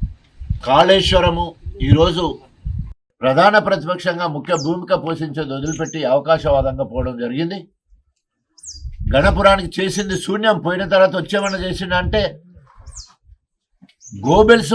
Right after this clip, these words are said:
ప్రచారం చేసుకుంటున్నాడు, "నేను వెయ్యి పదిహేను వందల కోట్ల అభివృద్ధి చేస్తున్నా" అని చెప్పేసి. దయచేసి ప్రతిసారి మళ్ళీ చెప్తున్నా నేను కూడా, రెండు వందల యాభై కోట్ల రూపాయలతోటి యంగ్ ఇండియా ఇంటిగ్రేటెడ్ స్కూల్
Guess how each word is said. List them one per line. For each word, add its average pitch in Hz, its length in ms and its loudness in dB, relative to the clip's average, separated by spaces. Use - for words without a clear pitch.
ప్రచారం 208 480 6
చేసుకుంటున్నాడు, 180 640 -4
"నేను 185 240 0
వెయ్యి 196 260 2
పదిహేను 180 340 2
వందల 170 200 -2
కోట్ల 175 280 0
అభివృద్ధి 185 320 -4
చేస్తున్నా" 180 480 -4
అని 151 120 -4
చెప్పేసి. 127 360 -8
దయచేసి 170 540 -2
ప్రతిసారి 175 560 0
మళ్ళీ 165 220 -2
చెప్తున్నా 156 380 -8
నేను 120 200 -12
కూడా, 95 120 -16
రెండు 196 280 2
వందల 208 220 4
యాభై 190 240 4
కోట్ల 202 300 2
రూపాయలతోటి 190 640 0
యంగ్ 196 300 2
ఇండియా 202 240 6
ఇంటిగ్రేటెడ్ 190 640 0
స్కూల్ 202 380 -2